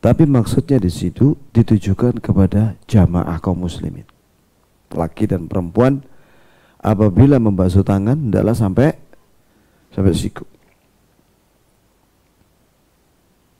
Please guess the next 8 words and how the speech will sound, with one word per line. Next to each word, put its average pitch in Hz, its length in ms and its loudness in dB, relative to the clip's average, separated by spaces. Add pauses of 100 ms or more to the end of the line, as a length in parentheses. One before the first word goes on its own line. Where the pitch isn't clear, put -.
(1600)
Mi-, 127 240 4
marafiq 156 640 4
jamak 117 400 2
dari 104 240 2
mirfak. 101 720 0 (2750)
Mirfak 202 480 4
dinamakan 123 560 4
mirfak 151 400 4